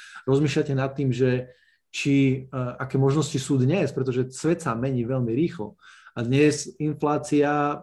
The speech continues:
mm, ak čakáte, že sa zníži, nezníži sa. Ak čakáte, že sa zníži benzín, nezníži sa. Proste ešte to chvíľku potrvá a možno to bude ešte horšie. A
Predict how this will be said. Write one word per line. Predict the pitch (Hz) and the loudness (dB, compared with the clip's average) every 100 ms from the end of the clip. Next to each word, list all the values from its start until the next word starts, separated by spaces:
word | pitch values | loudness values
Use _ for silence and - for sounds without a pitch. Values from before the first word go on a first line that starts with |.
| - | -10
mm, | 139 139 139 143 147 | -6 -4 -4 -6 -8
ak | 135 | -4
čakáte, | - 147 156 156 | 0 4 4 6
že | 147 | 6
sa | 147 127 | 6 4
zníži, | 147 151 156 | 6 6 4
nezníži | 156 165 160 147 123 | 4 4 6 4 2
sa. | - 110 117 | -2 -8 -8
Ak | - | -4
čakáte, | 143 143 143 143 | 0 2 6 6
že | 131 139 135 131 | 8 8 6 4
sa | - - 139 131 | -4 -6 -2 -2
zníži | 127 131 143 143 143 | -2 0 2 4 4
benzín, | 127 127 127 151 156 156 | 2 -2 -2 0 2 2
nezníži | 160 170 165 139 127 | 4 4 4 0 -2
sa. | - 123 | -6 -6
Proste | 135 131 135 | -4 2 4
ešte | 135 143 | 4 0
to | - | 0
chvíľku | 170 160 151 | 4 6 6
potrvá | 165 165 147 117 113 | 2 2 0 0 -2
a | 127 135 | -4 -6
možno | 139 143 156 156 | -6 -2 0 0
to | 151 | 0
bude | 156 | -2
ešte | - | 2
horšie. | 151 156 - 110 - - - - - - - - - - _ _ - | 2 4 0 -4 -8 -20 -20 -20 -20 -20 -20 -20 -20 -20 _ _ -4
A | 123 123 123 | 0 2 0